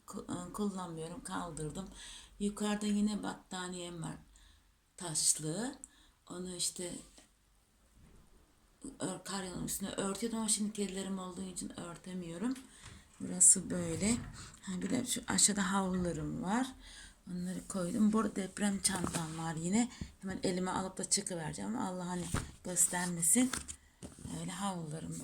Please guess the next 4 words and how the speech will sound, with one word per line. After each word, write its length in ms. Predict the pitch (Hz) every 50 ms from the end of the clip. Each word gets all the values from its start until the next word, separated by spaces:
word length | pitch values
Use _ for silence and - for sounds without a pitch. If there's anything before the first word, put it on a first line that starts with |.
| 160 170
böyle 220 | 175 208 214 208
düzenli. 680 | - - - - 175 165 160 160 165 165 185 240 269 269 - - - - - - - - - - - - - - - - - - - - - - - - - - - - - - - - - - - - - - - - - - - - - - 180
Burayı 340 | 180 180 175 175 165 - -
kapatalım. 1200 | - - 196 - - 214 196 202 - - 202 202 185 180 180 185 190 196 214 226 240 254 262 -